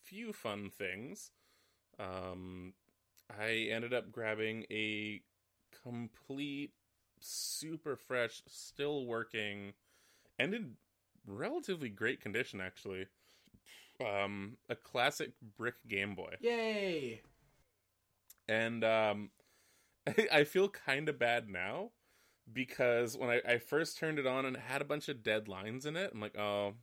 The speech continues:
Speaker 1: oh, okay. That's cool." The guy want-, the guy wanted fifteen bucks for it, which is a steal already.
Speaker 2: Yeah, totally.
Speaker 1: Um, so that was awesome.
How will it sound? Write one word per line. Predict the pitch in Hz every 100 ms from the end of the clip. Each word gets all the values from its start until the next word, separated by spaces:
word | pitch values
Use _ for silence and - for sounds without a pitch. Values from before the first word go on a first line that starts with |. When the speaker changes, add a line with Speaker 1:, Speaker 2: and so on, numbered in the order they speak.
| _ 120
Speaker 1:
oh, | 107 104 110
okay. | 110 - 95 92 - _ _ _ _ _ _
That's | 110 104
cool." | - 95
The | 95
guy | 120
want-, | 147 - - - -
the |
guy | 135
wanted | 175 208 156
fifteen | - 147 139 113
bucks | 98 - -
for | 98 92
it, |
which | 95 -
is | 90
a | 92
steal | - - 92 87
already. | - 90 90 90 87 - -
Speaker 2:
Yeah, | 156 131 - - - -
totally. | 135 123 113 - - -
Speaker 1:
Um, | 101 101 92 92 92 - _ _ _ _ _ -
so | -
that | 104 107
was | 107 104
awesome. | 90 87 - 90 90